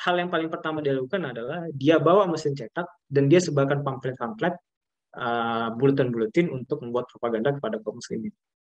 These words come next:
Ya. Dari situlah sebetulnya karya-karya kita, seterusnya setelah kita mengadopsi, mengadopsi mesin cetak, karya-karya kita sudah juga sebetulnya bersifat jurnalistik, ya, muncul surat kabar segala macam.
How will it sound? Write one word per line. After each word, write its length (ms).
Ya. 160
Dari 160
situlah 260
sebetulnya 560
karya-karya 460
kita, 260
seterusnya 420
setelah 240
kita 160
mengadopsi, 640
mengadopsi 580
mesin 240
cetak, 380
karya-karya 460
kita 260
sudah 380
juga 320
sebetulnya 720
bersifat 480
jurnalistik, 640
ya, 240
muncul 260
surat 300
kabar 480
segala 320
macam. 320